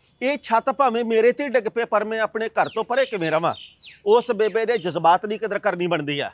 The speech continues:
ਅੱਜ ਯਾਨੀ ਕਿ ਬੁੱਧਵਾਰ ਨੂੰ ਪੰਜਾਬ ਦੇ ਵਿੱਚ ਇੱਕ ਵਾਰ ਫੇਰ ਵੱਖ-ਵੱਖ ਥਾਵਾਂ ਦੇ ਉੱਤੇ ਪਾਣੀ ਛੱਡਿਆ ਗਿਆ। ਕਈ ਥਾਵਾਂ ਤੇ ਹੋਰ ਭਲਕ ਨੂੰ ਵੀ ਪਾਣੀ ਛੱਡੇ ਜਾਣ ਦੀ ਆਸ ਹੈ। ਪੰਜਾਬ ਦੇ ਕਈ ਹਿੱਸਿਆਂ ਦੇ ਵਿੱਚ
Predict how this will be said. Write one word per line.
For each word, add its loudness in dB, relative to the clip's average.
ਅੱਜ -4
ਯਾਨੀ -2
ਕਿ -2
ਬੁੱਧਵਾਰ 2
ਨੂੰ -4
ਪੰਜਾਬ 2
ਦੇ 0
ਵਿੱਚ -4
ਇੱਕ -2
ਵਾਰ 2
ਫੇਰ 0
ਵੱਖ-ਵੱਖ 0
ਥਾਵਾਂ -2
ਦੇ -4
ਉੱਤੇ -6
ਪਾਣੀ -2
ਛੱਡਿਆ -4
ਗਿਆ। 0
ਕਈ 2
ਥਾਵਾਂ 2
ਤੇ -6
ਹੋਰ 0
ਭਲਕ -2
ਨੂੰ -4
ਵੀ -10
ਪਾਣੀ -2
ਛੱਡੇ -4
ਜਾਣ -2
ਦੀ -2
ਆਸ 2
ਹੈ। 0
ਪੰਜਾਬ 2
ਦੇ 0
ਕਈ 0
ਹਿੱਸਿਆਂ -2
ਦੇ 2
ਵਿੱਚ -2